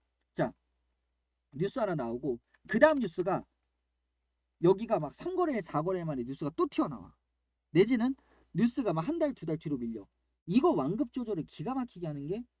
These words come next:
남북경협주입니다. 아닌 것 같으세요? 여러분들 트럼프 당선되고 나서, 네, 트럼프 당선되고 나서 북미 대화가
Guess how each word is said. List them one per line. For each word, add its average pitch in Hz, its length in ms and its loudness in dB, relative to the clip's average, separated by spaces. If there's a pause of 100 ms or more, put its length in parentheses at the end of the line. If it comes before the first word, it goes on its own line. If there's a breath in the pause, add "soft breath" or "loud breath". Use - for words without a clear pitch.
(760)
남북경협주입니다. 143 760 -6 (760)
아닌 175 200 0
것 - 80 -4
같으세요? - 320 -10
여러분들 143 340 -10
트럼프 339 300 -8
당선되고 190 500 -8
나서, 131 560 -8 (120)
네, 139 120 -6
트럼프 269 280 -6
당선되고 170 540 -6
나서 135 520 -6
북미 180 260 -4
대화가 160 560 -2